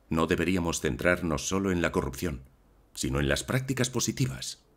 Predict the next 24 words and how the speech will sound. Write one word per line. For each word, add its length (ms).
Esta 280
es 120
la 100
manera 320
de 120
poder 300
tener 300
una 160
senda 340
por 140
delante". 560
Después, 720
otros 400
hermanos 400
y 60
hermanas 460
me 140
dijeron 320
que, 300
al 140
hablar 340
de 80
mis 160
experiencias, 1080